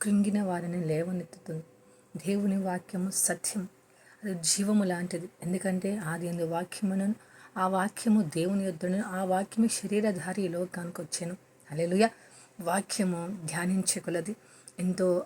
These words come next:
ఆదరణ దొరుకుతుంది. ప్రియ సహోదరి, సహోదరుడా,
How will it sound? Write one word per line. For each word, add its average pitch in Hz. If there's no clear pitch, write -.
ఆదరణ 180
దొరుకుతుంది. 170
ప్రియ -
సహోదరి, 175
సహోదరుడా, 165